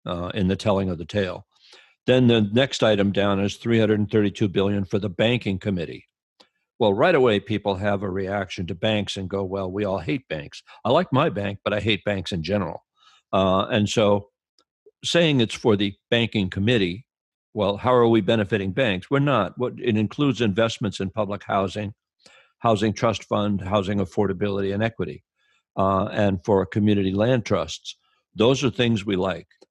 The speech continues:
And so, uh, one of the issues, that the overarching issue with this bill, is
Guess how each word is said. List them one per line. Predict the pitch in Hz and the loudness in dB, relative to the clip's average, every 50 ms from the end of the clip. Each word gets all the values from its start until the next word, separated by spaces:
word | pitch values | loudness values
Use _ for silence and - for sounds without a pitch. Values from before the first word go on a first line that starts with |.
| _ | _
And | - 107 101 98 | 0 0 0 0
so, | - - 107 98 98 98 95 - - - | 2 2 2 2 2 2 0 -4 -10 -16
uh, | - - _ | -18 -16 _
one | 180 196 131 104 104 120 127 139 | -18 -14 -6 0 2 4 4 4
of | 143 131 | 4 2
the | 113 113 98 - 113 | 2 0 0 0 -2
issues, | 107 98 - - 92 85 92 92 - - - _ _ 101 | -4 -4 -4 -4 -4 -4 -6 -8 -12 -16 -18 _ _ -8
that | 104 101 101 - | -8 -8 -8 -8
the | - 98 85 - - - | -8 -10 -10 -10 -2 0
overarching | 127 143 147 127 120 107 - 101 98 95 87 - - 95 87 - - | 2 2 4 2 0 0 2 0 0 0 -2 -4 -6 -6 -6 -6 -8
issue | - 82 - - - 87 87 - - _ _ _ _ _ _ _ _ _ _ | -10 -10 -10 -10 -12 -12 -12 -14 -16 _ _ _ _ _ _ _ _ _ _
with | - 104 101 - - | -2 0 0 0 0
this | 104 101 92 - | 0 0 0 0
bill, | - - 104 98 87 82 82 87 - _ _ _ _ _ _ _ _ | -4 -2 -2 -2 -2 -4 -6 -10 -12 _ _ _ _ _ _ _ _
is | - 104 98 | -2 -2 0